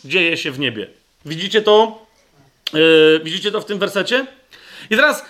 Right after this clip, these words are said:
jedna bardzo istotna rzecz. Widzicie, wiele fragmentów,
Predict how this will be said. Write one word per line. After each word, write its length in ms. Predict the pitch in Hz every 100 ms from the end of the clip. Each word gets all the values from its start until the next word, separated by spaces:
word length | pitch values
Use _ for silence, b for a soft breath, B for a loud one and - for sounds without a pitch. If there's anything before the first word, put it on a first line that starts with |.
| -
jedna 260 | 254 285
bardzo 260 | 247 247 233
istotna 380 | 240 240 240 220
rzecz. 120 | 190
Widzicie, 320 | 190 247 247
wiele 240 | 214 320 -
fragmentów, 800 | 240 190 254 233 190 208 233